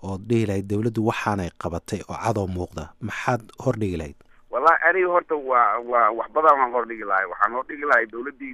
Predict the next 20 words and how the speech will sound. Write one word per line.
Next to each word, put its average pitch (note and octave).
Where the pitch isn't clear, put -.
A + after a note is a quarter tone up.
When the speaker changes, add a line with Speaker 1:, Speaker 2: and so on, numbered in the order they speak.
Speaker 2:
dadaalka C3+
ay B2+
wadaan A#2
ogahay G#2
aniga. A2+
Dhinaca A#2
maaragtay, G2
dhinacyada, G#2+
dhinacyo A2+
fara G#2+
badan. A2
Dowladda A#2
da-, -
ma B2
seexanin A#2
oo A2
kama A#2+
seexanin G#2+
nabadgelyada G#2
waddanka. G#2